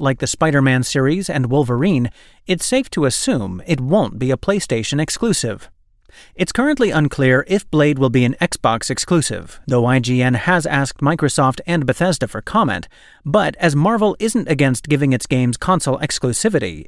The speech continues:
it's certainly possible. The best-case scenario for PlayStation players would see Blade be multi-platform,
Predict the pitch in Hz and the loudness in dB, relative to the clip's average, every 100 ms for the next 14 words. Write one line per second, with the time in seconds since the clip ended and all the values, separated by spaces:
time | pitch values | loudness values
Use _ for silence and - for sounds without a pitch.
0 | - 165 - 247 143 143 180 214 233 123 | -6 -6 -4 -4 0 0 2 0 0 -2
1 | 95 - _ _ - - - 120 139 - | -6 -8 _ _ -20 -10 -4 0 0 0
2 | 160 151 - 139 147 156 151 135 139 - | 0 0 2 2 4 4 4 2 0 -2
3 | 185 170 151 135 123 - 208 117 101 101 | 0 0 0 0 -2 0 0 0 -2 -2
4 | 139 131 208 208 160 170 170 147 151 143 | -2 0 -2 -2 2 2 2 2 0 2
5 | 170 160 131 165 180 - 117 67 58 | 0 -2 -2 -2 -2 -4 -6 -8 -14